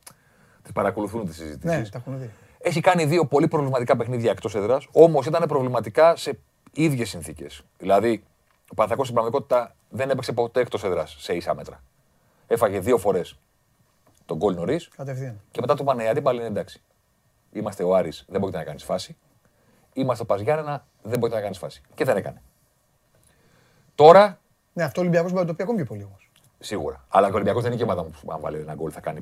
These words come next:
Speaker 1: Άρη μετά.
Speaker 2: Όχι.
Speaker 1: Θα παίξει.
Speaker 2: Ναι.
Speaker 1: Δεν θα κάνει Άρη ο Ολυμπιακός.
Speaker 2: Ναι, αλλά δεν θα κάνει Άρη ούτε Γιάννενα. Αλλά και ο Παναθηναϊκός, άλλο να του βάλουν γκολ νωρίς
Speaker 1: Ναι.
Speaker 2: τα Γιάννενα και ο Άρης και άλλο να το βάλει ο Ολυμπιακός.
Speaker 1: Σίγουρα. Απλώς ο Ολυμπιακός θα συνεχίσει να παίζει.
Speaker 2: Ναι, αυτό λέω.
Speaker 1: Δεν θα πει ένα μηδέν,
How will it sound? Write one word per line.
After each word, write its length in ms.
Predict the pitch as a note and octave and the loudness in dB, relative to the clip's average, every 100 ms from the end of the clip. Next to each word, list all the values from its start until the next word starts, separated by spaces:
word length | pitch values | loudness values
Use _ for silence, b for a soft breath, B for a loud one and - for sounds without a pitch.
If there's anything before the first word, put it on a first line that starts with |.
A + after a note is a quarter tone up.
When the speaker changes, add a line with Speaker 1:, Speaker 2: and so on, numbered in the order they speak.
| C2+ | -12
Speaker 1:
Άρη 280 | D#2 D2+ - _ _ | -10 -10 -14 _ _
μετά. 300 | D2+ D#2+ - - | -10 -10 -10 -8
Speaker 2:
Όχι. 380 | D#3 A#2 - _ _ | -8 -8 -14 _ _
Speaker 1:
Θα 100 | - | -6
παίξει. 280 | - - - _ _ _ _ _ _ _ _ _ _ _ | -4 -4 -8 _ _ _ _ _ _ _ _ _ _ _
Speaker 2:
Ναι. 380 | E3+ D#3 C#3 G#2 | -10 -8 -8 -10
Speaker 1:
Δεν 140 | - G2+ | -2 -2
θα 60 | |
κάνει 260 | - G2 E2+ | 0 -4 -4
Άρη 160 | D#2+ D2+ | -8 -8
ο 40 | |
Ολυμπιακός. 300 | D2 D#3 D#3 | -6 -4 -2
Speaker 2:
Ναι, 60 | C#3+ | -2
αλλά 160 | C#3 | -2
δεν 100 | D3 | -2
θα 100 | E3+ | -4
κάνει 240 | E3+ B2+ B2 | -6 -8 -8
Άρη 180 | B2+ D#3 | -6 -6
ούτε 140 | F3 | -6
Γιάννενα. 460 | C3 B2 A2+ A2 A#2+ | -6 -8 -10 -14 -12
Αλλά 480 | C3+ C3+ D3 D3+ - - | -8 -6 -6 -8 -12 -18
και 100 | C3+ | -16
ο 20 | |
Παναθηναϊκός, 760 | C#3 C#3 C3+ C3+ C3 F3 D3 - | -12 -12 -10 -10 -6 -6 -8 -8
άλλο 200 | E3 E3+ | -6 -4
να 100 | D#3+ | -4
του 100 | C3+ | -4
βάλουν 320 | C3 C3+ B2+ | -4 -4 -6
γκολ 160 | B2 C3 | -8 -8
νωρίς 400 | C3 C3 - - _ _ _ _ | -10 -12 -14 -20 _ _ _ _
Speaker 1:
Ναι. 200 | D#3 D3+ | -10 -10
Speaker 2:
τα 80 | - | -8
Γιάννενα 300 | C3+ C#3 C3 | -6 -6 -4
και 40 | D#3+ | -4
ο 40 | |
Άρης 100 | E3+ | -4
και 60 | G3+ | -6
άλλο 100 | F3+ | -8
να 60 | |
το 60 | C3 | -6
βάλει 120 | A#2+ | -8
ο 20 | |
Ολυμπιακός. 400 | A#2 A2+ G#2 A2 - | -8 -12 -14 -18 -10
Speaker 1:
Σίγουρα. 360 | G#2 D2+ C2 b b | -6 -4 -6 b b
Απλώς 240 | - A2+ A#2+ | -2 2 4
ο 40 | |
Ολυμπιακός 440 | A#2 G#2+ G2+ C#3 | 4 4 4 2
θα 200 | - - | -4 -10
συνεχίσει 420 | B2+ A#2+ G#2+ A#2+ G2+ | -10 -8 -8 -10 -10
να 100 | D3 | -6
παίζει. 180 | B3 | -4
Speaker 2:
Ναι, 60 | C4 | -2
αυτό 360 | F3+ D#3 - A3 | -2 -6 -8 -6
λέω. 120 | B2 | 4
Speaker 1:
Δεν 140 | A2 | 6
θα 160 | A#2+ A#2+ | 8 6
πει 200 | A#2+ G#2+ | 4 0
ένα 220 | A2 G#2 F#2 | 0 0 -2
μηδέν, 400 | F2+ F#2 E2+ | -4 -4 -6